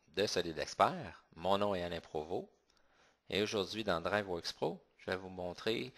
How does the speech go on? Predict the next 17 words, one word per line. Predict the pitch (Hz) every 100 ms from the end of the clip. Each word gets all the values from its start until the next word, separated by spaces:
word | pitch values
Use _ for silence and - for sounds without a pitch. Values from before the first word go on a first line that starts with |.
| - - -
comment | - 92 90
faire | - 104 104
des | 85
petites | - -
macros | 110 92 - 113 127 - - _ -
vraiment | 80 95 113 113
rapides. | 90 - - _ _ _ _ _ _ _ _
Donc, | - 98 92 - _ _ - -
dans | 110 123 110 101
un |
projet | 95 90 95 95
que | - 85
j'ai | 85 80
déjà | 87 90 101
de | 98
démarrer, | 80 80 76 82 156 _ _ _ - - - - - -
je | 85 95 110 113 113